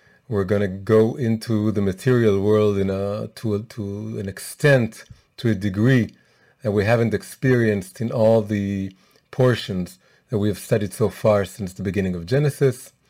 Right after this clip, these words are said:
And in many ways, although this is the third and middle book in the five books of Moses, in many ways, this is also a beginning. It's also, it's, this is really a week of beginnings.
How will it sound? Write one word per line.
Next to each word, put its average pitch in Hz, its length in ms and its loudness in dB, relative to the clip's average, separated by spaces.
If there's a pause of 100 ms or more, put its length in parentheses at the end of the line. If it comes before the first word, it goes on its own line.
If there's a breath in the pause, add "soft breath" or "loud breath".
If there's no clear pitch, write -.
(920 loud breath)
And 135 460 4
in 147 140 0
many 190 160 6
ways, 180 280 6
although 139 200 6
this 139 240 0
is 123 140 0
the 113 80 0
third 147 400 4
and 113 260 2
middle 120 460 0 (140)
book 110 520 -4 (240)
in 107 180 -2
the 101 60 -6
five 110 300 0
books 110 220 -4
of 123 100 -4
Moses, 135 640 2 (520 loud breath)
in 127 140 2
many 160 160 4
ways, 147 580 6
this 139 140 0
is 139 120 0
also 175 360 6
a 104 80 2
beginning. 92 460 -4 (140)
It's 113 180 -6
also, 143 300 2
it's, - 180 -8
this 123 220 -6
is 110 100 -4
really 147 260 2
a 110 80 4
week 139 420 -2 (600 soft breath)
of 110 160 -2
beginnings. 127 680 2